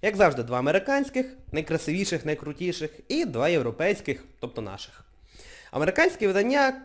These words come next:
круті тим, що там є Post-Pandemic Edition із великою фігуркою та Survival Edition із великим артбуком. Ну а нам, європейцям, дісталися ось такі от невеличкі коробочки, присвячені головним героям гри. Або Еллі, як у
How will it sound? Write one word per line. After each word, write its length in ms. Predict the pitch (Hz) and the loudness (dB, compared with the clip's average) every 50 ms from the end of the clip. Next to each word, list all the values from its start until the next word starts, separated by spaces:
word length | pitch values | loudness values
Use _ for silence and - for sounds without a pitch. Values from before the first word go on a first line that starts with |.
| - | -10
круті 380 | - 151 151 160 - 220 214 175 | -8 -6 -6 -6 -4 -2 -2 -2
тим, 360 | - - - 208 247 262 254 | -2 -2 -2 0 2 2 0
що 140 | 254 - - | -2 -6 -4
там 140 | - 165 160 | -2 -2 -2
є 80 | 147 | -2
Post-Pandemic 760 | - - 175 175 175 - 143 131 139 151 156 147 147 - - 143 | 0 0 0 0 0 -4 -6 -2 -2 0 -2 -2 -4 -6 -10 -8
Edition 400 | 156 226 302 285 - 185 120 - | -4 -4 -4 -4 -4 -4 -4 -4
із 160 | - 127 120 | -6 -6 -4
великою 300 | 143 147 160 156 151 135 | -2 -2 -2 -2 -2 -4
фігуркою 520 | 127 - 147 131 139 123 113 - 107 98 - - - - - - - - | -4 -4 -4 -2 -2 -4 -4 -6 -10 -10 -10 -14 -20 -20 -20 -20 -6 2
та 120 | - 247 | 2 4
Survival 520 | 285 - 190 147 143 180 214 208 180 151 123 | 4 4 2 2 6 6 6 6 6 2 0
Edition 400 | 127 131 151 220 262 - 262 202 - | -2 -4 -2 -2 -2 -2 -2 -4 -2
із 180 | - 165 175 147 | -4 -4 -2 -2
великим 380 | 131 135 156 151 170 165 - - | 0 0 0 0 -2 -4 -2 -2
артбуком. 580 | 123 127 127 127 123 135 131 123 135 127 - - - - - - - - - - | -4 -4 -4 -6 -4 -2 -4 -2 -4 -6 -10 -10 -14 -20 -20 -20 -20 -8 -2 0
Ну 60 | 349 | 2
а 100 | 339 254 | 4 4
нам, 220 | 180 202 220 226 | 4 4 4 4
європейцям, 500 | 175 139 127 135 135 190 214 214 - 151 | 2 2 0 2 4 4 2 4 0 -4
дісталися 480 | 127 123 - - 165 180 170 - - - | -4 -4 -2 0 2 2 2 0 -2 -2
ось 180 | - 151 151 | -2 -2 -6
такі 180 | - - - 220 | -8 -6 0 2
от 180 | 214 208 - - - - - - - - | 2 2 0 -6 -20 -20 -20 -18 -8 -4
невеличкі 360 | 123 127 165 175 170 170 - | 0 2 2 2 0 -2 -8
коробочки, 640 | - 143 165 220 214 233 226 - - 208 202 196 - - - - - | -4 0 0 2 2 0 -4 -2 -4 -4 -4 -4 -6 -12 -20 -20 -12
присвячені 520 | - 143 135 - - 208 214 - 190 156 | -6 -6 -6 -2 0 -2 0 0 0 -2
головним 280 | 135 131 135 165 185 190 | 0 0 0 0 0 0
героям 360 | 139 120 131 143 147 143 131 | -2 -2 -2 0 0 -2 -2
гри. 260 | 120 120 123 113 104 - - - - - - - | -2 -2 -2 -2 -4 -6 -10 -20 -20 -20 -18 -6
Або 340 | - - 143 135 127 139 - - | 2 2 4 4 4 2 4 6
Еллі, 380 | 226 269 277 262 262 269 254 - | 6 6 6 6 4 4 2 2
як 220 | 202 202 - - | 0 -2 -2 -4
у 80 | 170 | -6